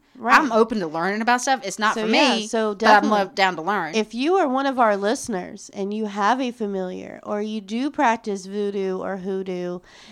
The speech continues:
Speaker 1: and you, you know, we're all, like what Amy just said, we're
Speaker 2: I'm down to
Speaker 1: all
Speaker 2: learn
Speaker 1: ready
Speaker 2: about
Speaker 1: to learn
Speaker 2: everything,
Speaker 1: about
Speaker 2: man.
Speaker 1: that stuff. So
Speaker 2: I'm down
Speaker 1: shoot
Speaker 2: to
Speaker 1: us
Speaker 2: learn
Speaker 1: and
Speaker 2: about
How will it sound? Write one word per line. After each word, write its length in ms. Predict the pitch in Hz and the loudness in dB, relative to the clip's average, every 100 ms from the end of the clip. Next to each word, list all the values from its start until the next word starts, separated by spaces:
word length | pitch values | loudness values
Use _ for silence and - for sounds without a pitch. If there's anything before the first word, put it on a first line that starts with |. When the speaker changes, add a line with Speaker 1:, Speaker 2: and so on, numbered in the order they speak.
| - | -8
Speaker 1:
and 180 | 196 208 | -6 -4
you, 300 | 226 214 - | -6 -8 -8
you 100 | 220 | -4
know, 140 | 196 | -2
we're 300 | 190 208 320 | 0 0 2
all, 340 | 214 214 240 240 | 6 6 6 2
like 200 | 233 240 | 0 0
what 100 | 226 | -4
Amy 220 | 233 240 | -4 -4
just 180 | 214 202 | -4 -4
said, 220 | 233 214 | -4 -2
we're 120 | 254 | -2
Speaker 2:
I'm 60 | 277 | 2
down 60 | 208 | 4
to 40 | 226 | 6
Speaker 1:
all 100 | 254 | 4
Speaker 2:
learn 100 | 170 | 2
Speaker 1:
ready 100 | 202 226 | 0 2
Speaker 2:
about 80 | 156 | 2
Speaker 1:
to 80 | 190 | 0
learn 120 | 180 | 0
Speaker 2:
everything, 220 | 180 247 | 2 2
Speaker 1:
about 160 | 294 185 | 2 0
Speaker 2:
man. 80 | 180 | 0
Speaker 1:
that 180 | 180 - | -2 -4
stuff. 300 | 190 180 175 | -8 -8 -10
So 420 | - 208 202 190 - - | -2 2 2 0 -6 -4
Speaker 2:
I'm 80 | - 539 440 | -4 -2 -2
down 180 | 330 | 0
Speaker 1:
shoot 200 | 262 294 339 | 0 2 2
Speaker 2:
to 40 | |
Speaker 1:
us 100 | 254 | 2
Speaker 2:
learn 280 | 214 220 214 | 2 0 0
Speaker 1:
and 100 | 190 | -2
Speaker 2:
about 400 | 196 180 170 | 0 0 0